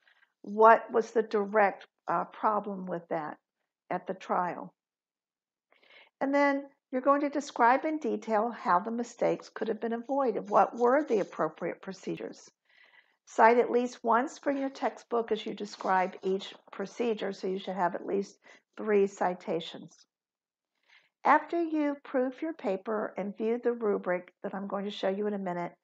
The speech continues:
to make sure you've done a good job, you're going to submit it to the link in the midterm folder.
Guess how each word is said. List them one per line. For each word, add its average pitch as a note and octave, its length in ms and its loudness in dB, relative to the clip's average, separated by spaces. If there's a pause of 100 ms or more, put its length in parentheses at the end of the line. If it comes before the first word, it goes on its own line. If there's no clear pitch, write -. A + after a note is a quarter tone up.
(400)
to G#3+ 100 -8
make A3 180 -2
sure A3+ 220 -4
you've A3 180 0
done G#3+ 180 4
a G#3+ 80 -4
good G#3+ 200 -2
job, F3+ 320 2
you're F#3+ 120 -2
going G#3 240 -4
to A#3 80 -4
submit A3+ 400 -4
it B3 160 -2
to B3+ 100 -10
the A#3+ 120 -2
link G#3+ 460 -4
in F3+ 180 -6
the F3 100 -6
midterm G3+ 640 -6
folder. E3+ 440 -4